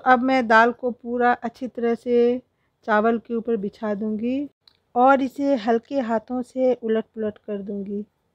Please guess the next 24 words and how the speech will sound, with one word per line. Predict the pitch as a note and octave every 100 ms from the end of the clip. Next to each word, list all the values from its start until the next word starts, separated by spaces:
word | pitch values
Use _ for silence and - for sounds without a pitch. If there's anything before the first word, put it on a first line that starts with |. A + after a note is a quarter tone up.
| _ _ _ _ _ _ _ _ _ _ _ _ _ _ _ _ _ _ _ _ _ _ _ _ _ _
चावल | - G#3+ A3 B3+
में | B3+ B3+
जो | A#3+ B3
नमक | A3 G#3 G#3+ -
था, | A#3+ A#3
वो | G#3+ A3+
दाल | G#3+ F3 E3+ G#3 G#3+
में | G#3+ A#3
अपने | G#3 - G#3+
आप | G3+ G#3 F#3
जज़्ब | G3 G3 F3+ G3+
हो | F#3+
जाएगा। | G3 F#3+ G3 B3+ - _ _ _ _ _ -
और | A#3
अब | A#3 A3+
मैं | B3
इसमें | B3 - A#3+ B3
सूखा | A#3+ - A#3+ - C4+
फूड | C4 B3+ G#3+
कलर | - A#3 A#3 C4
बीचों | A#3+ G#3 G3+ A3+
बीच | A3 G3+
डाल | G#3 G3+ G3+
दूँगी। | G#3 G3+ A#3+